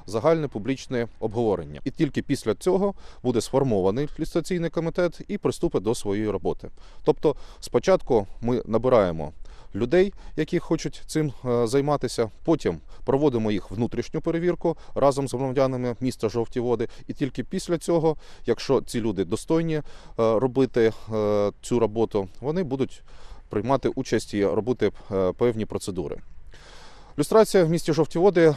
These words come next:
буде трошки незвичною, е, і йти не за зовсім стандартною схемою, як по всій Україні. Ми будемо формувати два списки люстрації. Перший список — це ті люди, які підпадають під дію закону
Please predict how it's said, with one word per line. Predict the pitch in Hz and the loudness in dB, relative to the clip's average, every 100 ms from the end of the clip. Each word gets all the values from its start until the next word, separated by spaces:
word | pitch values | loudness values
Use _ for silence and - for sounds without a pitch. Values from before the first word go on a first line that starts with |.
| - | 2
буде | 123 151 147 | -4 -2 0
трошки | - 151 - | 2 2 2
незвичною, | 135 123 151 - 175 170 165 - 113 | 0 2 0 0 -2 0 0 -4 -4
е, | 110 104 107 - | 0 2 0 -2
і | 135 | -4
йти | 131 160 | -2 0
не | 131 139 143 | 0 2 2
за | 131 | 0
зовсім | 147 147 - 120 | 2 0 0 -4
стандартною | - 101 123 - 107 | -2 4 4 4 -2
схемою, | - 139 147 139 127 - - | 0 0 2 0 -2 -6 2
як | 120 - | 2 2
по | - | -2
всій | - 101 | -2 -4
Україні. | 90 95 85 71 - - - - | 0 -2 -2 -6 -10 -12 -12 -4
Ми | 180 | 0
будемо | 185 180 165 | 4 4 4
формувати | - 143 139 151 139 123 - | 4 2 6 6 6 2 0
два | 90 110 127 | 0 6 6
списки | - 107 95 - 73 - - - | 4 -4 -4 -4 -8 -8 -14 -8
люстрації. | 87 - 80 - - - - - | -4 0 0 0 -10 -10 -12 4
Перший | 202 208 196 | 4 6 0
список — | - 190 175 - - - | 0 2 0 -2 -10 -12
це | - | -8
ті | 123 147 | 0 0
люди, | 151 151 - | 2 0 0
які | 127 156 | 0 0
підпадають | 135 - 123 147 139 | -2 0 4 4 4
під | 110 104 | 0 -2
дію | 139 123 | 0 0
закону | 104 - 151 151 | 0 2 4 4